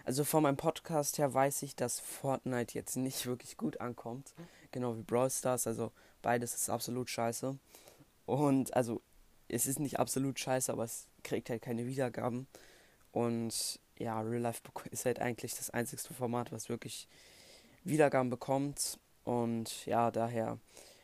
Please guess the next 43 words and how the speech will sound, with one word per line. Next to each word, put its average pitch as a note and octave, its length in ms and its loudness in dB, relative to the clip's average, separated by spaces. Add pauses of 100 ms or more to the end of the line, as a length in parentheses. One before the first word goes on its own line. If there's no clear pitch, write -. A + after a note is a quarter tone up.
(260)
ist C#3 180 4
es B2 100 2
auch, B2 380 2
glaub A#2+ 260 2
ich, - 400 -4
denke A#2 240 -2
ich, - 260 -10
besser A#2+ 280 0
so. A#2 220 2
Und - 240 -6
auch - 180 -4
auf A2 140 -8
meinem A2+ 200 -2
Podcast - 520 -6 (300)
ist B2 180 0
es A#2+ 100 -2
am A2+ 160 0
besten, A#2 360 2
dass A2 260 -6
ich, - 320 -10 (560)
ähm, G#2+ 460 -2 (280)
Real D#3+ 200 6
Life C3+ 160 4
Content - 320 -2
mache, A#2 440 0
weil A2+ 300 2 (640)
der A2 120 2
Rest A#2+ 240 0
wär - 120 0
einfach A2+ 300 -4
nur A2+ 320 -2 (200)
irgendwie, A2+ 400 -2
keine G#2 260 -8
Ahnung, A2+ 340 -4 (400)
unnötig. D#3 640 -2
Kann A#2 140 -4
man A2 100 0
das G#2+ 100 0
sagen, A#2+ 340 0
dass A#2 220 -4
es - 60 -6
unnötig C3+ 520 -2
wär? C3 220 -4